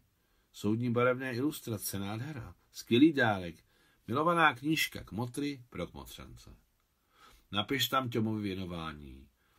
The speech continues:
navrhla Anna Karpovna. Bude to hezká památka. A kniha mu zůstane navždy. A Toma učte vývězky. Tak než začne číst tuhle knížku,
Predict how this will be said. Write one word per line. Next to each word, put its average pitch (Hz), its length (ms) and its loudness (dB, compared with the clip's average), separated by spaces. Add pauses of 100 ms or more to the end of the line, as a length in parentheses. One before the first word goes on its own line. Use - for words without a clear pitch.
(180)
navrhla 95 340 -2
Anna 87 240 -8
Karpovna. 76 760 -14 (840)
Bude 113 200 0
to 120 120 -4
hezká 117 420 2
památka. 123 760 -2 (680)
A 90 60 -4
kniha 123 340 0
mu 147 160 0
zůstane 127 440 -2
navždy. 107 480 -10 (1300)
A 104 100 8
Toma 135 320 0
učte 127 320 2
vývězky. 143 680 0 (640)
Tak 110 140 2
než 127 160 -4
začne 135 340 -4
číst 143 280 0
tuhle 143 240 0
knížku, 120 680 0